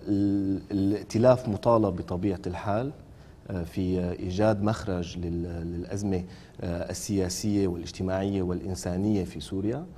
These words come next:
ولكن، آه، آه، ال-، ل-، من أجل تف-، يعني من أجل الوصول إلى هذا الحل ينبغي أن يتبنى حل، آه، آه،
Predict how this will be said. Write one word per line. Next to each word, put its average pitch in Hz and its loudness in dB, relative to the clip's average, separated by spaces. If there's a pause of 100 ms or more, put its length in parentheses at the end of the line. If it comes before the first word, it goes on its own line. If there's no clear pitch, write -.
(260)
ولكن، 110 2
آه، 95 -2 (500)
آه، 85 -8 (520)
ال-، 87 -6 (480)
ل-، 92 0
من 95 0
أجل 117 4 (120)
تف-، - 0
يعني 90 0
من 90 -2
أجل 98 2
الوصول 95 4
إلى 123 4
هذا 95 -2
الحل 104 0
ينبغي 107 2 (300)
أن 87 -2
يتبنى 113 4
حل، 113 0 (460)
آه، 98 -4 (920)
آه، 55 -12